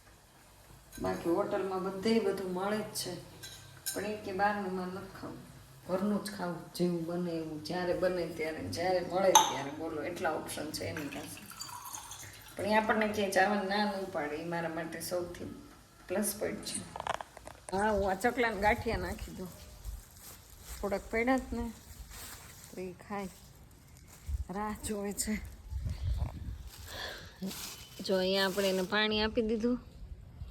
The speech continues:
અને અહીંયા ટોસ, ઓલા પાઉં છે, પાઉંભાજીના અને બાજરાનો રોટલો. અને અહીંયા એટલા ગાંઠિયા આપ્યા છે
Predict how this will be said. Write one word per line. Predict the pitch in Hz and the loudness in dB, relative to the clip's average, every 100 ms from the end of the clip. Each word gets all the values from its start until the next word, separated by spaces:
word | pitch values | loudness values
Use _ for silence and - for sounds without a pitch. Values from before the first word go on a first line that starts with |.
| - - - - | -10 -10 -10 -12
અને | 185 180 | -6 -4
અહીંયા | 170 190 202 196 190 190 185 180 175 180 - - - | -2 0 2 2 4 4 2 0 -2 -4 -6 -10 -6
ટોસ, | - 202 202 - | 0 2 2 -2
ઓલા | - 170 165 165 160 170 - | -2 2 2 0 -2 -6 -2
પાઉં | 196 202 190 | 0 2 0
છે, | - 170 - | -2 -4 -4
પાઉંભાજીના | 170 180 185 165 - 196 196 - - - - - - - - | -4 -2 0 -2 -2 -4 -6 -6 -8 -8 -10 -12 -12 -14 -8
અને | 185 | -4
બાજરાનો | 196 190 185 190 190 | 0 0 2 0 2
રોટલો. | 190 185 180 165 151 - - - - - - - - - - - - - - - - - - - | 0 -4 -6 -6 -6 -10 -12 -16 -16 -14 -10 0 0 0 -12 -14 -10 -8 -6 -4 -4 -6 -20 -6
અને | 202 190 | -2 2
અહીંયા | 190 202 190 | 2 2 2
એટલા | 190 180 160 | 0 0 2
ગાંઠિયા | 170 185 185 170 156 | 4 4 2 -2 -2
આપ્યા | - 151 | -2 -4
છે | 156 190 | -2 -4